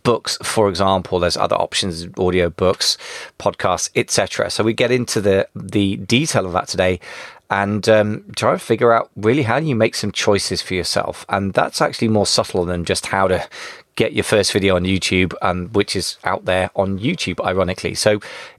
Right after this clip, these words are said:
it's a sort of more, as much, uh, about handling your own mind and making decisions as it is about anything else. So Jason's obviously been through this process multiple times himself. Very valuable stuff. So do take notes and, uh, see you at the other end of the show. Enjoy the show.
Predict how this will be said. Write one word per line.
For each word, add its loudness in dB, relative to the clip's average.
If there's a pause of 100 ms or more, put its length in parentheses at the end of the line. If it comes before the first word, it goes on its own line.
it's 2
a 0
sort 4
of 0
more, 6 (380)
as 0
much, 0
uh, 6
about 0
handling -2
your 2
own 2
mind 2
and -2
making 0
decisions 0
as -8
it 2
is 4
about 2
anything -2
else. -4
So 2
Jason's 0
obviously -2
been 2
through -2
this -2
process -2
multiple -6
times 0
himself. 0
Very 2
valuable 2
stuff. 0
So -6
do 0
take 0
notes 0 (380)
and, 0
uh, 6
see -2
you 2
at -4
the 4
other 4
end 0
of -2
the 2
show. 2
Enjoy 0
the -6
show. 2